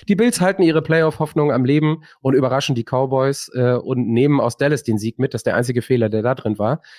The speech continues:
Das Spiel war nämlich nicht in Dallas, <laughs> sondern in Bills. Also auch Remo hat ein kleines Easter Egg mit reingelegt, aber i-, immerhin war die Projection ein bisschen richtiger als meine, sage ich jetzt mal so.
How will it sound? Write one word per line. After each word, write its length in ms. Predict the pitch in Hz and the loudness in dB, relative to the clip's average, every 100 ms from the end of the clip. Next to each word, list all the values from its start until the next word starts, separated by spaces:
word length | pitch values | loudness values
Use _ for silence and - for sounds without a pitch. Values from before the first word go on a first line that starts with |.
| _ | _
Das 120 | - 117 | -6 -4
Spiel 240 | - 123 | 0 0
war 100 | 120 | 2
nämlich 220 | 117 117 | 0 0
nicht 120 | 117 | 0
in 80 | 120 | -2
Dallas, 280 | 113 113 127 | -2 -2 -2
<laughs> 0 | |
sondern 260 | 113 110 117 | 0 0 0
in 200 | 117 107 | 0 0
Bills. 320 | 156 220 - | 0 -2 -6
Also 300 | 120 113 113 - - - | -8 -6 -8 -12 -20 -6
auch 160 | 156 156 | -4 0
Remo 200 | 185 160 | 0 0
hat 100 | 143 | -2
ein 60 | |
kleines 280 | 135 147 139 | -2 -2 -2
Easter 260 | 151 - 143 | -6 -2 -2
Egg 140 | 139 | -2
mit 140 | 135 131 | -4 -2
reingelegt, 480 | 135 139 135 135 - | -2 0 -2 -2 -2
aber 400 | 127 127 127 - | -2 0 0 -2
i-, 140 | 156 | -2
immerhin 320 | 185 180 185 | 0 2 2
war 100 | 175 | 2
die 80 | 170 | -2
Projection 640 | - 160 156 151 - 131 - | -2 -4 -2 -4 -2 -2 -4
ein 100 | 131 | -2
bisschen 280 | 190 - 147 | -2 0 -2
richtiger 460 | 143 147 120 117 | -2 -2 -2 0
als 160 | 107 - | -2 -4
meine, 300 | 107 95 90 | -4 -4 -6
sage 200 | _ 92 | _ -14
ich 80 | 90 | -14
jetzt 160 | 87 - | -20 -12
mal 100 | 95 | -10
so. 160 | 87 | -10